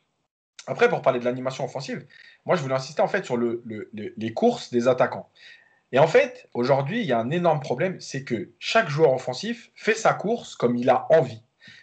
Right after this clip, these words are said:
Pas par rapport aux autres, pas par rapport au jeu, pas par rapport à, à, à des, des créations d'espace, et surtout pour lui-même. Euh, quand je dis ça, ça veut dire que Mbappé, quand il décide à un moment donné de faire un appel, il, il le fait pas, euh,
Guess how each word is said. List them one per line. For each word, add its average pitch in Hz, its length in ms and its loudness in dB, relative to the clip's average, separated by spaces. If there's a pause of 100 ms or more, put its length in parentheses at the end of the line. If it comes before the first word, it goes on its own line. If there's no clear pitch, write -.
(100)
Pas 240 140 6
par 165 180 4
rapport 135 260 0
aux 113 160 -6
autres, - 320 -8 (140)
pas 160 140 4
par 156 140 6
rapport 127 280 2
au 117 100 2
jeu, 120 340 -6 (280)
pas 175 140 6
par 160 160 6
rapport 139 480 4 (240)
à, 110 400 -2
à, 98 600 -6
à 98 40 -8
des, 107 340 -6
des 110 160 -8
créations 131 420 4
d'espace, 160 480 0
et 151 80 -2
surtout - 600 -2 (100)
pour 135 180 4
lui-même. 135 540 0 (540)
Euh, 113 120 -2
quand 190 180 0
je 151 60 -2
dis 160 100 -10
ça, 254 180 2
ça - 120 -2
veut 135 60 -4
dire 135 140 -8
que 175 120 2
Mbappé, 190 300 2
quand 131 180 -6
il 123 60 -10
décide 143 280 -4
à 135 40 2
un - 20 4
moment 131 200 0
donné 160 180 -4
de - 60 -10
faire - 180 0
un 107 120 -4
appel, 180 500 -2
il, 131 260 -8
il 135 160 -2
le 143 80 2
fait 151 220 -2
pas, 233 340 0 (420)
euh, 107 480 -4